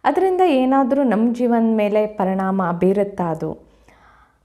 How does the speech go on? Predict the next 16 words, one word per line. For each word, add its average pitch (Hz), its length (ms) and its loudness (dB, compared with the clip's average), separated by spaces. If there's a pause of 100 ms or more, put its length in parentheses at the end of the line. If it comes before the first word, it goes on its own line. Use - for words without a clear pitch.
(380)
ಅಥವಾ 330 680 0
ಆ 254 200 4
date 285 300 0
of 285 240 -4
ಬರ್ತ್-ಅಲ್ಲಿ 254 380 -2
ಆ 226 180 0
ನಂಬರ್‌ಗಳು 269 640 0
ಮಿಸ್ಸಿಂಗ್ 226 400 -2
ಆದಾಗ 196 380 -2
ನಮ್ಮ 233 360 0
ಜೀವನದಲ್ಲಿ 233 640 0
ಏನಾದ್ರೂ 214 420 -2
ನಾವು 202 240 -4
ಕೊರತೆ 196 420 -2
ಅನುಭವ 185 480 -4
ಮಾಡ್ತೀವಾ? 165 760 -6